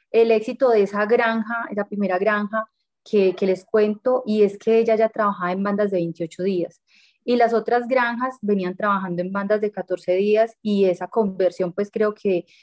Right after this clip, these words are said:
que, pues, que se viene dando, y, y creo que van evolucionando satisfactoriamente,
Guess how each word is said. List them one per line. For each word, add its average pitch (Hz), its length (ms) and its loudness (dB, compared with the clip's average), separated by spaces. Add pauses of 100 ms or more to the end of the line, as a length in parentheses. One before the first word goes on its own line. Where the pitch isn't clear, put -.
(160)
que, - 100 -14
pues, 196 180 0
que 185 140 -2
se 185 120 2
viene 180 300 2
dando, 233 440 0 (280)
y, 208 680 2
y 208 120 -2
creo 202 320 2
que 262 120 2
van 202 240 0
evolucionando 214 560 0
satisfactoriamente, 214 1500 -2